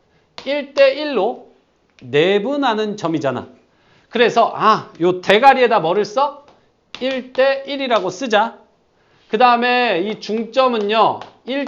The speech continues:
대 일로 내분하는 점이기 때문에 뭐 분의? 일 더하기 일 분의 이 분의 오 더하기 일이고, 컴마 이 분의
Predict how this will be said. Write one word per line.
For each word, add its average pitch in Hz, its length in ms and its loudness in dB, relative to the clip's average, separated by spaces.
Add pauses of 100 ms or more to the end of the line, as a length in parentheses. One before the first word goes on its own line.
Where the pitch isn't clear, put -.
대 262 240 4
일로 214 680 0 (400)
내분하는 240 840 2
점이기 196 460 -4
때문에 190 640 0 (1000)
뭐 175 220 2
분의? 247 440 -4 (320)
일 277 240 -4
더하기 240 280 4
일 277 140 -2
분의 220 380 -2
이 220 160 -6
분의 220 400 -4 (1600)
오 269 500 2
더하기 220 500 2 (720)
일이고, 233 640 -4
컴마 220 880 4 (520)
이 226 220 -6
분의 254 480 -4